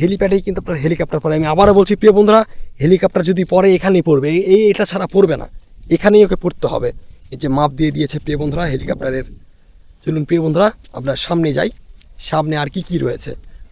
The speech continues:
যদিও আজকের ওয়েদারটা অনেক সুন্দর কিন্তু প্রিয় বন্ধুরা, রোদ উঠছে, এরকম ওয়েদার থাকলে ভালো হয়, ভিডিও করতে ভালো লাগে এবং ঘুরতে অনেক ভালো লাগে। এই যে দেখুন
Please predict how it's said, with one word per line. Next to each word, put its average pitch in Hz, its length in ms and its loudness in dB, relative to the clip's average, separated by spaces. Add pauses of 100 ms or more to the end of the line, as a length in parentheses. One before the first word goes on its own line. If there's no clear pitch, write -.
(320)
যদিও 170 200 2 (100)
আজকের 180 280 0
ওয়েদারটা 156 320 -4 (100)
অনেক 160 220 -4
সুন্দর 139 220 -6 (100)
কিন্তু 120 200 -14
প্রিয় 143 200 -4
বন্ধুরা, 139 240 -4 (100)
রোদ 151 220 -2
উঠছে, 143 220 -6 (520)
এরকম 160 280 -6
ওয়েদার 165 260 -8
থাকলে 160 160 -8 (120)
ভালো 139 200 -8
হয়, 123 120 -12 (100)
ভিডিও 135 200 -6 (160)
করতে - 180 -12 (100)
ভালো 165 180 -4
লাগে 170 160 -2 (580)
এবং - 100 -20 (120)
ঘুরতে 143 280 -4
অনেক 127 120 -4 (120)
ভালো 123 200 -4
লাগে। 123 180 -14 (1080)
এই - 80 -20
যে 135 140 -12
দেখুন 147 180 -12